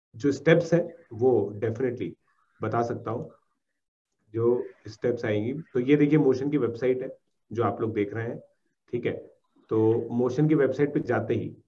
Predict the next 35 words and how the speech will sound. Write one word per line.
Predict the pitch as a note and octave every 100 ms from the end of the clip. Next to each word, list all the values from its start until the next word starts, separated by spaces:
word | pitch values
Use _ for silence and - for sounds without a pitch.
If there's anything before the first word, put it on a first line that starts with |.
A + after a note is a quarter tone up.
| -
आप | A#2 A2+
लोग | B2
अगर | A#2+ B2+
नीचे | A#2 A2+ B2+
आए | A2 A2 - _ _ _ -
तो | C3+
यहाँ | B2 B2+ D#3
पे | D#3 D#3+ - - _ _ -
clearly | C3+ C#3+ B2+ F2 - _ _ _
यहाँ | G#2+ A#2 A#2
पे | A#2+ C3+
जो | B2+ C3+ C3+
batches | G#2 A2+ A2+ B2 B2+
हैं | A#2+ D#3+ - -
वो | G2+ A2+ G#2+ G#2+
listed | G#2 A2 - C3+
है, | A#2+ C3+
यहाँ | A2+ -
पे | B2+
आप | A2 G2+
लोग | A2
देख | G#2+ G#2
सकते | - - A2+
हैं। | - - _ _ _ -
तो |
यहाँ | B2 C3+
पे | C3+
Motion | D3+ C3+ C#3 D#3+
ओलंपियाड | D3+ C#3 C#3+ D3 C#3+
program | B2 A2+ G2 -
आप | G2+ -
लोग | A#2
देख | A2 A2
रहे | A#2
होंगे, | A2+